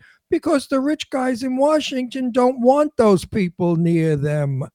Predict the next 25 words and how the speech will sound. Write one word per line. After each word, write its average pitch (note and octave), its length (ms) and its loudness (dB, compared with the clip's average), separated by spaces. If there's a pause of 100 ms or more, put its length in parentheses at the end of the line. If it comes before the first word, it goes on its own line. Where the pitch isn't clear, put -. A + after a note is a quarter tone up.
(720)
They C#4 140 0
like C4+ 300 0
driving A#3 540 2
by G#3 300 0
them F#3+ 220 -2
in F3+ 100 2
their E3 180 -2
Teslas F3 720 0
and D#3 120 -8
saying, G3 360 -4
"My, A#3 220 -2
my, A3+ 240 0
my, G#3+ 240 0
look G3 240 0
at G#3 60 -2
all G3+ 100 0
those F3 200 -4
poor G3+ 240 2
people F3+ 360 -6
shitting F#3 400 -2
and F3 100 -6
peeing F3+ 240 -4
in F3 80 -2
the F#3+ 80 -6
street. C#3+ 340 -6